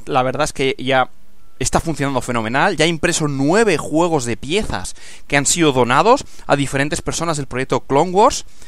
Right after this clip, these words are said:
En total, pues, yo creo que la ha tenido como unas trescientas horas o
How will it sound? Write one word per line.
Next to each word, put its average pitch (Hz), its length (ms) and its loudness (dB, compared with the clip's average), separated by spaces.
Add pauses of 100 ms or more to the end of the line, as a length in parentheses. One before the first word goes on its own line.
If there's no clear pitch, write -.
(300)
En 147 180 -2
total, 185 460 6
pues, 143 320 -2 (600)
yo 156 300 4
creo 185 140 6
que 170 80 2
la 170 60 6
ha 160 60 0
tenido 165 260 0
como 143 140 2
unas - 200 0
trescientas 151 680 0
horas 156 300 2
o 127 240 2